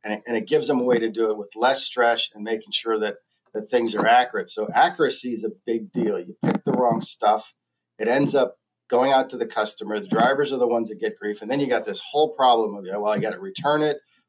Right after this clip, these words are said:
or I've gotta fix that. And so there's this whole back end cost. So accuracy, I think, is probably the number one impact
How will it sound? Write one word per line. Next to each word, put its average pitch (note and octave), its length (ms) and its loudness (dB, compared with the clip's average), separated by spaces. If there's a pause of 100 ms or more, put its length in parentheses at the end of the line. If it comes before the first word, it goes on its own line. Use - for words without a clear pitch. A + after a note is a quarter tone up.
(100)
or - 120 2
I've F#2+ 120 -4
gotta G2 180 0
fix - 380 -2
that. A2+ 380 2
And G#2+ 100 -12
so B2 100 -6
there's A2+ 200 -2
this - 100 -16
whole C3+ 200 0
back A#2 340 4
end G2+ 160 -4
cost. G2+ 500 0 (440)
So - 140 -4
accuracy, D3 600 4
I B2 80 4
think, A#2+ 200 0
is A2+ 100 -2
probably A#2+ 240 4
the G2+ 100 -4
number A#2 520 0
one A2 600 -2
impact A#2 460 -2